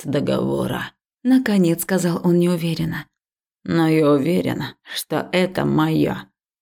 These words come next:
«И Галинель думает, что ты должен его купить?» уточнил Илья.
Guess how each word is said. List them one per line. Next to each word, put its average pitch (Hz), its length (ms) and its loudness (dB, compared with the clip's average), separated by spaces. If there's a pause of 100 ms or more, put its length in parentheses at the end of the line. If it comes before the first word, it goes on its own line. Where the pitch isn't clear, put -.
(580)
«И 151 140 0
Галинель 147 500 2
думает, 135 540 0
что - 200 -10
ты 139 140 0
должен 131 320 0
его 131 240 -4
купить?» 185 500 -8 (460)
уточнил 247 560 0
Илья. 156 400 -4